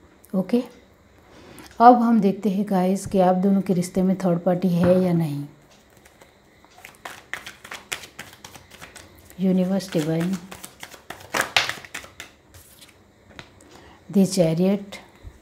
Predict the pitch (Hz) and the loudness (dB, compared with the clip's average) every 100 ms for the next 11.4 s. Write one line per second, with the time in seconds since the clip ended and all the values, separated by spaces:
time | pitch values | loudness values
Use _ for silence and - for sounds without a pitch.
0 | - - - - - _ - - - - | -16 -14 -14 -14 -18 _ -20 -20 -20 -20
1 | - - 196 214 202 180 175 160 175 175 | -20 -6 2 4 4 2 -2 0 -2 0
2 | 196 208 202 - - - - - - _ | 0 0 -4 -16 -20 -20 -20 -20 -20 _
3 | - - - - - 196 190 196 175 170 | -20 -20 -20 -16 0 4 4 2 0 -2
4 | 156 180 175 196 208 202 - - - - | -2 -2 0 0 0 -4 -12 -18 -18 -20
5 | - - - - - 196 196 214 214 202 | -20 -20 -20 -20 -4 2 4 4 4 4
6 | 190 185 185 185 175 175 185 185 175 165 | 4 4 4 2 2 4 2 2 0 0
7 | 165 190 180 - 196 208 196 175 180 160 | -2 -4 -4 0 2 4 4 2 0 -4
8 | 147 147 - - - 196 196 170 147 - | -4 -6 -10 -16 -4 0 0 -2 -6 -10
9 | - - - 202 208 214 214 214 202 185 | -20 -20 2 6 6 8 6 6 2 2
10 | - 190 185 196 175 180 165 185 156 170 | 2 2 2 2 2 2 2 2 2 0
11 | 170 147 143 - | 0 -4 -6 -10